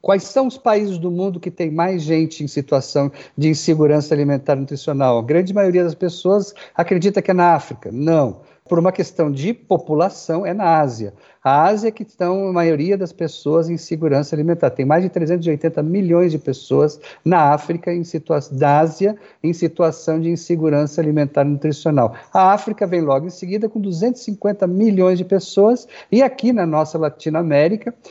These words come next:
nós temos em torno de quarenta e oito milhões de pessoas em insegurança alimentar e nutricional.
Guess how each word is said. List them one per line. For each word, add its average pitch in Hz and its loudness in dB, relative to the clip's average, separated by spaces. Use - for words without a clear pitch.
nós 170 2
temos 185 0
em 180 -2
torno 180 0
de 165 -6
quarenta 180 0
e 175 2
oito 170 0
milhões 160 0
de 156 -6
pessoas 151 0
em 156 -4
insegurança 139 -2
alimentar 139 0
e 131 0
nutricional. 131 -2